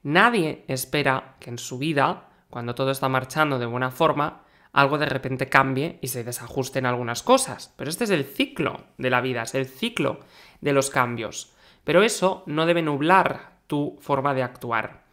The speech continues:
Tienes que buscar el modo de sopesar lo que se deja en el pasado con este cambio y abrirte a la posibilidad de experimentar cosas nuevas para ti.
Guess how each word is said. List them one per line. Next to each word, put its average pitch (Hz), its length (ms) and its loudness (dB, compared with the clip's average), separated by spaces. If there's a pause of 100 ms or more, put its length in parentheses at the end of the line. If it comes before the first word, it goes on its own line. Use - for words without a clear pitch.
(300)
Tienes 170 260 0
que 180 80 2
buscar 175 600 2
el 143 160 -2
modo 151 260 2
de 156 120 0
sopesar 143 840 -2 (260)
lo 170 180 2
que 180 120 -2
se 160 160 -2
deja 147 500 0
en 175 160 2
el 147 140 0
pasado 135 500 -2
con 131 180 -4
este 127 240 -4
cambio 143 480 0 (300)
y 180 140 2
abrirte 175 400 2
a - 20 2
la 160 120 2
posibilidad 139 540 0
de 147 120 -2
experimentar 143 960 -2
cosas 180 340 2
nuevas 127 320 0
para 113 240 -6
ti. - 160 -16